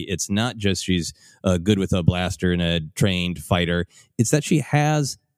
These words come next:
this total situational awareness. And to me, that's what this knowledge versus wisdom theme is about, is, to me, knowledge is facts. Do you know stuff? Can you read it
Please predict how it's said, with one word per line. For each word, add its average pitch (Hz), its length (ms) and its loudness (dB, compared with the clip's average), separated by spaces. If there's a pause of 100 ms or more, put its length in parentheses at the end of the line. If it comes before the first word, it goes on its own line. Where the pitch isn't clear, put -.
(200)
this 123 240 4 (120)
total 165 580 2 (160)
situational 147 840 2
awareness. 98 580 0
And 110 160 0
to 117 60 -2
me, 156 160 4
that's 101 300 -2
what 101 120 0
this 90 240 -2 (340)
knowledge 104 420 2
versus 98 320 0
wisdom 92 400 0 (100)
theme 123 300 4
is 90 200 -2
about, 87 480 0
is, 95 360 -2 (160)
to - 100 0
me, 113 380 2 (340)
knowledge 170 340 2
is 113 120 0
facts. - 480 -4
Do 101 180 2
you 143 200 2
know 110 260 2
stuff? - 440 -6
Can 104 160 2
you 104 160 2
read 101 240 2
it 117 120 0